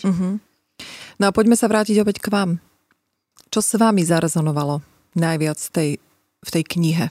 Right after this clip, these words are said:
Alebo respektíve možno ani nie v tej knihe, ale počas tých pätnástich rokov, ktoré ste trávili s Helenou. Čo bolo to, čo ste si povedali, že fúha, tak toto je too much na mňa?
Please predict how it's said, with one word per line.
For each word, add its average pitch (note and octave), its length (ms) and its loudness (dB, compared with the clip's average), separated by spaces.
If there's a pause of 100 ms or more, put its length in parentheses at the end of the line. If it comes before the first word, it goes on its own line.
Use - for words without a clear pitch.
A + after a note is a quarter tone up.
(140)
Alebo F3+ 500 2
respektíve F#3 640 -2
možno F#3 320 0
ani F#3+ 160 2
nie F#3 160 2
v F#3+ 100 -4
tej F#3 160 -2
knihe, G3 240 0
ale F3+ 240 -2
počas F#3 300 -4
tých F3 160 -2
pätnástich F#3 560 0
rokov, F3+ 480 -2 (160)
ktoré - 260 -4
ste E3+ 200 -4
trávili E3 420 0
s D#3 100 -4
Helenou. E3 540 -2 (320)
Čo - 160 -2
bolo A#3 320 4
to, F#3+ 300 0
čo G3+ 100 -8
ste - 160 -8
si F#3+ 160 -4
povedali, F#3+ 480 -2
že F3+ 160 -4
fúha, F3+ 480 -2
tak - 240 -10
toto - 300 -6
je E3+ 100 -4 (160)
too E3+ 160 -2
much - 480 -6
na - 160 -6
mňa? - 240 -8